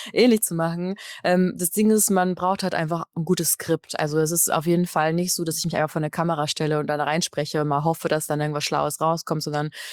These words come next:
ich hab eine Recherche, die sehr ausführlich und lang ist und dann irgendwie gipfelt es in einem Skript, was, ähm, auch erstmal lang ist, was immer kürzer wird, was immer spitzer wird,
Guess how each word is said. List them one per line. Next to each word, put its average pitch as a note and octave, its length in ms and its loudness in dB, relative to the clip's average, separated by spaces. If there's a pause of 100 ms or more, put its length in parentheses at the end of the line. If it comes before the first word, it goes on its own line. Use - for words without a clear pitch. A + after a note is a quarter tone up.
(120)
ich - 220 0
hab D#3 160 0
eine D#3 160 -2
Recherche, F3 500 2
die E3+ 180 -2
sehr E3 300 0
ausführlich E3 440 -2
und D#3 100 -2
lang D3+ 200 -2
ist D#3 240 -2
und D#3 180 -2
dann D3+ 260 -2 (340)
irgendwie D#3+ 680 4
gipfelt E3+ 300 -4
es F3 180 2
in F3 180 0
einem E3+ 220 0
Skript, - 460 0
was, D#3 360 0
ähm, D#3+ 420 0
auch D#3+ 260 2
erstmal D3+ 340 -2
lang F3 180 0
ist, E3+ 140 -6
was D#3 140 -4
immer D3 160 -6
kürzer F3+ 380 0
wird, D#3 160 0
was D3+ 120 -2
immer D3+ 160 -6
spitzer F3 440 0
wird, D#3 200 0